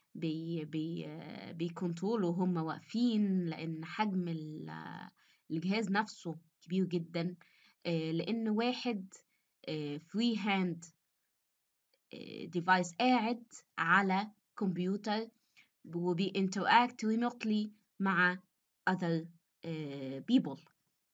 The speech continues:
طبعا فرق شاسع في، آه، التكنولوجي. طيب، عملية الانتراكشن ده تالت جزء في ال،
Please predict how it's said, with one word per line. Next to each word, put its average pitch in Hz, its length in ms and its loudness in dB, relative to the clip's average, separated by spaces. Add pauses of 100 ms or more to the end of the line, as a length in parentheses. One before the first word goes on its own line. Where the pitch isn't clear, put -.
(2250)
طبعا 165 420 -2 (180)
فرق 170 260 -2
شاسع 165 540 -6 (300)
في، 151 540 -4
آه، 160 300 -10
التكنولوجي. 170 600 -6 (1160)
طيب، - 140 -2 (540)
عملية 185 520 2 (160)
الانتراكشن 247 840 2
ده 214 120 0
تالت 180 640 -4 (360)
جزء 170 240 -2
في - 220 -12
ال، 170 300 -6